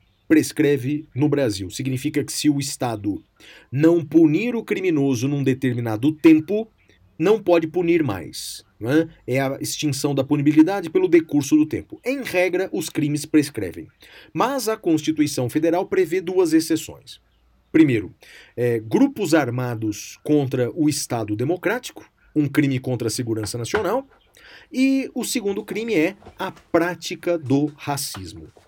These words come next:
Bem, olhando pra lei infraconstitucional, nós temos uma lei do racismo,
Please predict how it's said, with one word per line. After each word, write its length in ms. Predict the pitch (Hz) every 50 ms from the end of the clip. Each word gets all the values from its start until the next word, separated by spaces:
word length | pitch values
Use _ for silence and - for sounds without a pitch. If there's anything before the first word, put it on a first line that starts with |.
| _ _ _ - - _ _ _ _ _ - _ -
Bem, 220 | 110 135 - - _ -
olhando 440 | 185 196 180 180 233 247 240 214 165
pra 160 | 180 165 147
lei 300 | 127 135 135 127 117 - -
infraconstitucional, 1300 | 220 240 262 220 - - 127 - - 120 110 104 - 113 107 127 120 - - 127 117 135 143 127 95 - _ _ _ _ - - - - - - _ _
nós 220 | - 160 175 175 -
temos 280 | - 233 240 247 208
uma 180 | 202 202 185 175
lei 260 | 156 151 160 247 233
do 140 | - 190 170
racismo, 720 | 123 123 113 107 - - - 147 151 147 131 123 135 151